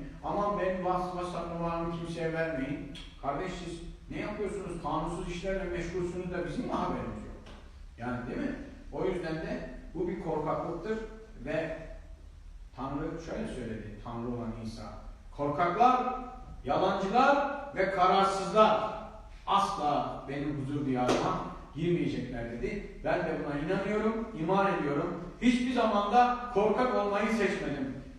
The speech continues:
Yaşamımın başından sonuna kadar, imanlı olmadan önceki hayatımda da böyleydim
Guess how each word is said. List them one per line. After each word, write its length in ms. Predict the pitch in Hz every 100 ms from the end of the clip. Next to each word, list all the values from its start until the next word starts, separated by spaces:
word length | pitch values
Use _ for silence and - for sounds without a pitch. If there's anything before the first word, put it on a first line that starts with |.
| - -
Yaşamımın 760 | 131 190 190 214 226 254 285 220
başından 720 | - - 233 254 294 294 -
sonuna 520 | - 190 214 220 233
kadar, 280 | 240 - 156
imanlı 380 | 160 190 202 220
olmadan 360 | 226 233 226 226
önceki 260 | 226 226
hayatımda 580 | 202 208 220 220 220 226
da 120 | 190
böyleydim 440 | 135 117 110 107